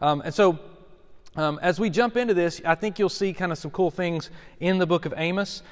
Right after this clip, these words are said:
Uh, maybe you will, uh, maybe you've read through the book of Amos a hundred times. Maybe you've never read it. I, I told somebody this, uh, yesterday. I said, "You know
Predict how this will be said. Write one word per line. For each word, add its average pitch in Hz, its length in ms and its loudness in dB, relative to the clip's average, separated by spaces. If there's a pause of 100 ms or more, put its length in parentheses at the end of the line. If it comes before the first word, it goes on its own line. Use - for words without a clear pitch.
(200)
Uh, 143 160 4
maybe 202 640 2
you 180 200 -2
will, 175 400 6
uh, 143 220 4 (140)
maybe 196 200 2
you've 165 160 -2
read 170 220 4
through 196 100 0
the 170 60 -4
book 175 140 -4
of 170 80 -6
Amos 180 500 -8 (140)
a - 60 -6
hundred 170 300 -4
times. 127 520 -6 (120)
Maybe 180 260 0
you've 170 160 -4
never 170 300 0
read 123 200 0
it. 92 100 -8 (440)
I, 151 200 2
I 156 40 4
told 175 280 2
somebody 170 340 4
this, 156 320 -2
uh, 143 220 0
yesterday. 151 640 2 (340)
I 151 100 0
said, 147 280 0
"You 156 100 -4
know 170 300 4